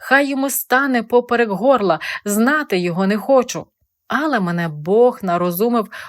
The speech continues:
одразу до адвоката звернутися, і почався процес поділу майна. А там вже стало питання і щодо дому, і щодо магазину та заощаджень.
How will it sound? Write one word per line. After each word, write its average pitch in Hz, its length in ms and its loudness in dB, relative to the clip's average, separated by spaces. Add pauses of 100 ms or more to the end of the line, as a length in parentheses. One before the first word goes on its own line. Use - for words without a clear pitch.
одразу 220 500 0
до 190 220 0
адвоката 175 640 -2
звернутися, 226 760 -4 (300)
і 339 120 -2
почався 196 680 -4
процес 220 580 -4
поділу 175 480 -4
майна. 190 460 0 (380)
А 233 140 0
там 311 340 -2
вже 220 400 -4
стало 196 460 -2
питання 196 640 -4
і 190 60 -4
щодо 185 320 -2
дому, 214 500 0 (280)
і 180 120 -6
щодо 254 340 0
магазину 175 720 0
та 165 200 -6
заощаджень. 185 920 -2